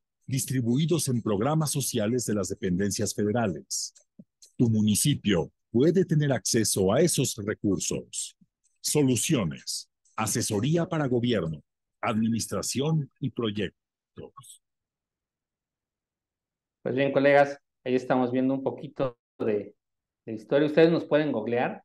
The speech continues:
Speaker 2: De hecho, nos, les comparto la página de,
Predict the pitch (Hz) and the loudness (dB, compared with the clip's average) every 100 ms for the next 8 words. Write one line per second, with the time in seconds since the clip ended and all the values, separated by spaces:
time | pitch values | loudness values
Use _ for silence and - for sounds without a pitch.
0 | _ 123 123 127 127 _ - 113 117 120 | _ -10 -8 -8 -12 _ -10 -8 -8 -10
1 | 107 - 117 110 - 127 - 127 107 - | -12 -4 -2 0 2 2 4 2 2 2
2 | 117 113 131 117 104 101 | 0 0 -2 -2 -4 -6